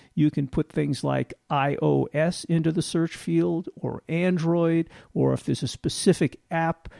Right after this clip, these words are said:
that you'd like to know more about, chances are we've done a show about it, and you can put the name of the app in the search field,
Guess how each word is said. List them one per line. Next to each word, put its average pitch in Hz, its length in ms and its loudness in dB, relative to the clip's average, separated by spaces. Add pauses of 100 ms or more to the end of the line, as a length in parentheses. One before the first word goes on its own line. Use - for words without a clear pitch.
(180)
that 151 160 2
you'd 160 160 0
like 151 180 0
to - 100 -6
know 139 100 0
more 185 220 0
about, 185 480 -2
chances 143 480 -4
are 165 220 2
we've 156 320 4
done 180 180 4
a 190 40 4
show 262 300 6
about 147 340 0
it, 220 200 0
and 165 200 0
you 170 60 -2
can 175 140 -4
put - 160 -6
the 190 80 -2
name 202 180 0
of 196 60 0
the 202 120 0
app - 180 -4
in 160 60 -6
the 120 60 -4
search - 280 -6
field, 143 380 -4